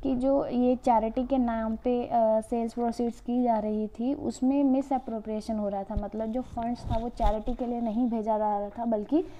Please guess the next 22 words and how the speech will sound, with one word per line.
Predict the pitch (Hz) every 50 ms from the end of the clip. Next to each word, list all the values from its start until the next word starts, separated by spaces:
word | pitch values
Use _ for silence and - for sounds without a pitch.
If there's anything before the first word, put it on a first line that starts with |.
| - - - - -
अरेबिया | - 226 220 220 220 214 240 240 233
में | 233 247 285
किसी | 285 262 240 - -
और | - 233 226 226
पर्पस | 226 220 214 220 208 202 208
के | - 220 208
लिए | 208 226 254
भेजा | 233 214 202 196 208 208
जा | 196 202 196
रहा | 202 196
था। | 196 - 247
ये | 233 233 226
बात | 208 226 226 220
औरंगज़ेब | - 208 208 208 202 202 190 190 185 190
को | - 277
पता | 262 - 196 185 190 185
चल | 190 185 180
गई, | 180 190 208 208
तो | 220 -
उसने | - 208 208 - 226 226 233 233
ये | 226 220
जो | 214 220 233 247 269